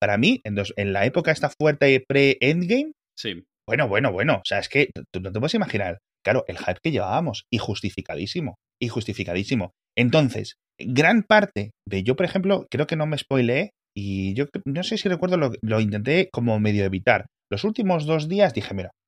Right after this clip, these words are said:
Speaker 1: ya que no me he comido el spoiler y tal, en, en, en, en el buen sentido, no sé cómo va a acabar
Speaker 2: Sí.
Speaker 1: Endgame", digo, "Mira, ya, total, para lo que me queda, pues, eh, no miro en internet, la-, además estaba ocupado, etcétera", y, y tal.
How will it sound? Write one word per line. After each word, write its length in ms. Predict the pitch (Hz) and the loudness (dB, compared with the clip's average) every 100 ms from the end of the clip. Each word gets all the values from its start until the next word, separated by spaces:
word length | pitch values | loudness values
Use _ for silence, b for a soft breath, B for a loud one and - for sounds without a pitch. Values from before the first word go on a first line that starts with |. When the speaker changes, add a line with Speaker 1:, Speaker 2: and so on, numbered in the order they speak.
| - | -6
Speaker 1:
ya 100 | 120 | -4
que 100 | 135 | -2
no 100 | 127 | -2
me 100 | 123 | -2
he 20 | |
comido 260 | 117 117 107 | -2 0 0
el 120 | 104 | -2
spoiler 480 | - 135 143 135 131 | 0 2 4 2 0
y 100 | 110 | 2
tal, 320 | 131 165 175 _ _ | 2 2 0 _ _
en, 240 | 113 110 110 | -2 0 0
en, 240 | 110 110 | -2 -4
en, 240 | - 98 98 | -4 -4 -2
en 140 | 110 | -2
el 120 | 110 | 0
buen 140 | 107 120 | 0 0
sentido, 360 | 117 123 131 113 | 0 4 4 4
no 120 | 120 | 0
sé 180 | - 120 | -2 -4
cómo 220 | 117 110 | -2 0
va 100 | 110 | 0
a 40 | |
acabar 340 | 110 107 143 - _ - | 2 2 2 0 _ -10
Speaker 2:
Sí. 200 | - 92 | -4 2
Speaker 1:
Endgame", 440 | 139 156 196 214 - _ - | 2 4 4 2 -2 _ -6
digo, 140 | 101 | 0
"Mira, 180 | 107 104 | 2 2
ya, 200 | 101 110 131 | 2 2 0
total, 360 | 98 113 156 _ - | 0 -2 -2 _ -6
para 120 | 95 | -6
lo 60 | 90 | -4
que 80 | |
me 140 | 95 92 | -6 0
queda, 260 | 120 147 165 | 2 2 -2
pues, 260 | - - - | -14 -14 -12
eh, 420 | 85 87 87 87 85 - | -12 -10 -10 -10 -12 -6
no 160 | 104 101 | -2 0
miro 220 | 104 98 | 0 -2
en 80 | 98 | -4
internet, 500 | 95 95 98 123 123 | -4 -6 -4 -4 -4
la-, 140 | 98 | -6
además 280 | - 90 95 | -6 -6 -6
estaba 160 | - 92 | -8 -8
ocupado, 380 | - 90 117 120 | -8 -4 -2 0
etcétera", 320 | 113 120 143 _ _ 120 | -2 -4 -6 _ _ 2
y, 280 | 117 110 - | 4 4 0
y 100 | 110 | -4
tal. 180 | 98 | -4